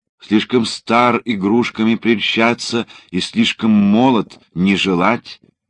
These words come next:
Преследуемый желаниями, он говорит: "Я принуждён и в тишине ночной, ложася на постель, бояться, и тут мне не суждён покой,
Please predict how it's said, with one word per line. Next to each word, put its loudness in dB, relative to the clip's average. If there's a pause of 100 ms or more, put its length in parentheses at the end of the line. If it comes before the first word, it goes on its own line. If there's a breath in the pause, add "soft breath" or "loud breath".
(560)
Преследуемый 0
желаниями, -2
он -4
говорит: 0 (320 loud breath)
"Я 0
принуждён 2
и -2
в -12
тишине 2
ночной, -2 (200 loud breath)
ложася 0
на 0
постель, -2 (220 soft breath)
бояться, -2 (340 loud breath)
и 0 (140)
тут 0
мне 0
не 0
суждён -4
покой, -4